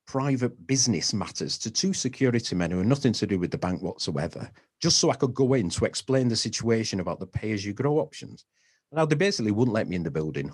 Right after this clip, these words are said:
whatsoever. Eventually, one of the members of staff took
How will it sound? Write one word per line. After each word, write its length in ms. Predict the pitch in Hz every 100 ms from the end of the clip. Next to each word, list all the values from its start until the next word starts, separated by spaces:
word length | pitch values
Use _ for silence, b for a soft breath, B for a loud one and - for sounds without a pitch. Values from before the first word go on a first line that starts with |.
| -
whatsoever. 760 | 92 - - 76 62 60 60 - b b b b -
Eventually, 500 | 131 165 180 - 127
one 220 | 117 143
of 100 | 160
the 80 | 147
members 340 | 139 143 135 123
of 80 |
staff 600 | 117 - - 139 123 - -
took 220 | -